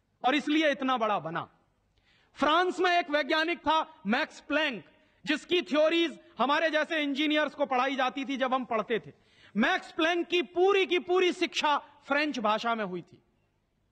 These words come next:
तो हम लोग जो अपने मन में गलतफहमी पाल कर बैठे हैं कि हमारे बच्चे अगर अंग्रेजी में नहीं पढ़ेंगे तो उनका विकास नहीं होगा, मैं आपको इसके उल्टी बात कह रहा हूं कि अगर आपके बच्चे अंग्रेजी में पढ़े तब उनका विकास नहीं होने वाला,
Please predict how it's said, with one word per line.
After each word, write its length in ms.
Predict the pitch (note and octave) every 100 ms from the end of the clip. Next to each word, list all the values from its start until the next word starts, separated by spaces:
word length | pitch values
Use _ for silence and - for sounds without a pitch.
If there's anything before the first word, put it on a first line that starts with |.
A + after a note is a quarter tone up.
| _ _ _ _ _ _
तो 80 | D4+
हम 240 | C#4 E4 F#4+
लोग 240 | G4 F#4+
जो 100 | F#4
अपने 320 | F4 F4 F#4
मन 160 | E4+ E4+
में 220 | F4 D4+
गलतफहमी 520 | D4 D#4+ D#4 D#4+ E4
पाल 280 | - C#4 D#4
कर 160 | D#4 C#4+
बैठे 260 | C#4+ D4
हैं 440 | C4+ B3+ - - -
कि 60 | E4
हमारे 400 | C#4 D#4 E4+ D#4+
बच्चे 280 | D#4 D#4+
अगर 220 | E4+ D4+ D4
अंग्रेजी 460 | C#4+ D#4 F#4 F4
में 140 | F#4 F4
नहीं 160 | F4
पढ़ेंगे 440 | - D4 D4+ D4 C4
तो 360 | - _ C#4+
उनका 280 | D4 D4 D4
विकास 460 | A#3+ C4 C4 C#4 C#4
नहीं 160 | C#4
होगा, 340 | C4 C4 A3+ - - A3+
मैं 100 | D4+
आपको 340 | D#4 D#4 E4
इसके 220 | D#4+ -
उल्टी 380 | D#4 F4 F4+ G4
बात 280 | F4+ F4 F4
कह 140 | E4
रहा 120 | D#4+
हूं 120 | E4 A#3 - _ -
कि 80 | C#4
अगर 260 | C4+ D4+
आपके 380 | D4+ D4 D4 D4
बच्चे 320 | C4+ C4 D4
अंग्रेजी 500 | C#4+ C4+ C#4 C#4 C4+
में 140 | C4+ C4
पढ़े 640 | - B3 A#3+ C#4+ - - _ _ -
तब 180 | C#4+ D4+
उनका 280 | D4 C#4 C4
विकास 440 | A#3+ A#3+ A3+ G#3+
नहीं 160 | A3 G3+
होने 180 | G3
वाला, 240 | F3 D3